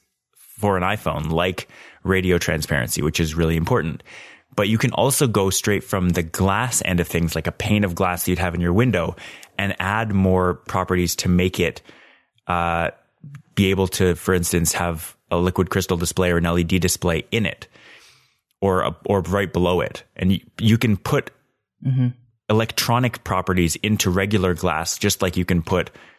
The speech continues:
Speaker 1: ceramic properties into metal. Like, th-, these materials are all very similar, and really it's just about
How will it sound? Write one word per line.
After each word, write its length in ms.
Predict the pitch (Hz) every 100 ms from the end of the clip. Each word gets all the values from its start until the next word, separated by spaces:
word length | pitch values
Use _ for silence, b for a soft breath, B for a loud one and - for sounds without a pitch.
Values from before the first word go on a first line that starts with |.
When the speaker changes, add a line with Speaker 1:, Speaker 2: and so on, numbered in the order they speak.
| B _ _ _
Speaker 1:
ceramic 600 | - - 90 101 110 90
properties 460 | - 90 90 90 80
into 340 | - 90 -
metal. 480 | 82 90 82 50 - B B -
Like, 140 | 90
th-, 140 | 87 - -
these 280 | 92 110
materials 560 | 110 101 - 127 117 98
are 60 | -
all 260 | 98 101
very 280 | 87 95 90
similar, 380 | - 117 101 87
and 220 | 85 82 B B B
really 240 | 107 143 117
it's 120 | 92
just 180 | 113 110
about 320 | 92 90 -